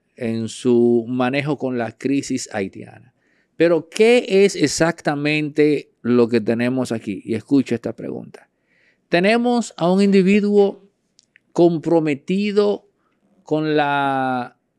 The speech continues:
dominicanidad que sencillamente, fruto de su inexperiencia,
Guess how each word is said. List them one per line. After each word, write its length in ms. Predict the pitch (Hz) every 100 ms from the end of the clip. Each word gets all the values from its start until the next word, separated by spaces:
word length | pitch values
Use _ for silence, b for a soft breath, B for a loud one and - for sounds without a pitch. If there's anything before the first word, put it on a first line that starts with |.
| _
dominicanidad 1200 | 123 113 190 185 170 156 156 160 156 147 143 - _ _ _ _ _
que 160 | _ 160
sencillamente, 920 | 165 147 190 202 190 190 196 185 165
fruto 360 | - 165 185 185
de 100 | 175
su 220 | 165 156
inexperiencia, 1000 | 151 147 - 147 147 165 170 165 165 160